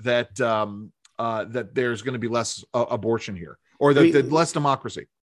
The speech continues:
Speaker 2: Let me say th-, two things. Uh, number one, uh, y-, you're right.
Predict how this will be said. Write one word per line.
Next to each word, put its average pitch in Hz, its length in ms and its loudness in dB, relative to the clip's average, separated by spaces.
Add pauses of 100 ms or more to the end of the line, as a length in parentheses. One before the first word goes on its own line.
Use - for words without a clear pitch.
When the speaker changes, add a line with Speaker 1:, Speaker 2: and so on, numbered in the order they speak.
(100)
Speaker 2:
Let 127 80 -2
me 147 60 2
say 147 180 4
th-, 131 260 -2
two 131 140 -2
things. 104 480 0
Uh, 107 200 -2
number 113 220 0
one, 117 460 0 (440)
uh, - 60 -18
y-, - 100 -14 (160)
you're 131 500 4
right. 117 420 4